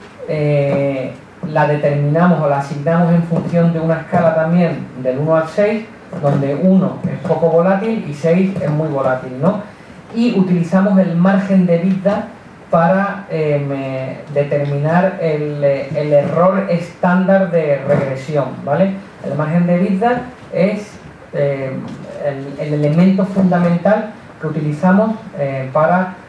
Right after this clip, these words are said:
eh, determinar todo el tema de la, de la volatilidad de la profa-, de la rentabilidad y de la rentabilidad, ¿vale? Porque también el nivel de rentabilidad lo, lo analizamos a través de la, de la valoración del, del margen de vida.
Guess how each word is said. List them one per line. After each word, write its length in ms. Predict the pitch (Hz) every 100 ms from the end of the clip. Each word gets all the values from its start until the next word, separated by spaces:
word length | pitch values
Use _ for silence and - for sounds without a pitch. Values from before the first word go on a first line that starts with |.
| - -
eh, 160 | 143 143
determinar 520 | 139 139 139 139 156
todo 240 | 160 156
el 100 | 156
tema 260 | 151 165 170
de 140 | 160
la, 360 | 147 135 135 131 131 147
de 80 | 143
la 100 | 135
volatilidad 520 | 139 131 135 135 147
de 60 | 151
la 100 | 156
profa-, 320 | 170 165 -
de 180 | 151 156
la 200 | 156 151
rentabilidad 680 | 165 160 160 165 175 202 175
y 100 | 165
de 160 | 170
la 140 | 165 143
rentabilidad, 640 | - 127 - - - - - - -
¿vale? 240 | 143 180 190 - - -
Porque 180 | 127 127
también 440 | 127 135 143 151 - -
el 140 | 135
nivel 160 | 131 131
de 80 | 151
rentabilidad 680 | 151 147 147 143 143 160 170 - - - -
lo, 340 | 139 131 127 - - - -
lo 100 | 143
analizamos 640 | 135 135 131 143 147 165
a 60 | 156
través 400 | 139 135 147 147
de 180 | 156 151
la, 340 | 143 135 135 135
de 80 | 139
la 120 | 131
valoración 760 | 131 131 131 131 147 147 151
del, 480 | 143 139 135 131 127 131 - - -
del 220 | 139 135
margen 400 | 139 139 151 135
de 120 | 127
vida. 320 | 127 123 123